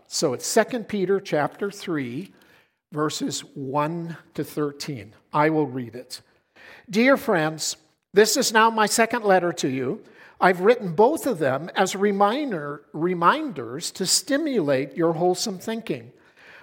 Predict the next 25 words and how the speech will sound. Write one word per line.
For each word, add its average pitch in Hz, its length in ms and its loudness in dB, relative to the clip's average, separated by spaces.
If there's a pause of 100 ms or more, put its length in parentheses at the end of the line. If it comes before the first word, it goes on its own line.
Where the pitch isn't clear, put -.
(100)
I 185 100 4
want 240 320 0
you 277 120 0
to 247 80 -2
recall 208 680 4
the 190 160 -2
words 180 480 0
spoken 190 720 -4 (600)
in 220 200 2
the 262 100 0
past 135 600 -4
by 151 180 2
the 143 140 -2
holy 202 380 -2
prophets 160 600 -2
and 170 140 -6
the 170 60 -4
command 185 640 -2
given 180 340 0
by 175 280 2
our 156 260 -2
Lord 214 360 2
and 247 140 -4
Savior 143 720 -4
through 202 600 -6